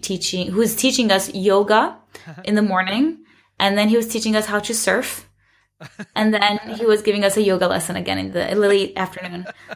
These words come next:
Speaker 1: So we'd have to get up super early. It was kind of like, I kind of, I called it a boot camp because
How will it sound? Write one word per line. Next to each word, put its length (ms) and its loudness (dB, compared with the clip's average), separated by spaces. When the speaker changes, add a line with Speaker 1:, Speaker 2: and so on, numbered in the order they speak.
Speaker 1:
So 160 2
we'd 180 2
have 300 2
to 80 2
get 200 4
up 260 4
super 300 2
early. 240 4
It 40 6
was 100 2
kind 160 4
of 80 2
like, 360 2
I 60 2
kind 180 0
of, 260 -6
I 40 0
called 220 2
it 80 4
a 60 4
boot 260 -4
camp 380 -2
because 180 4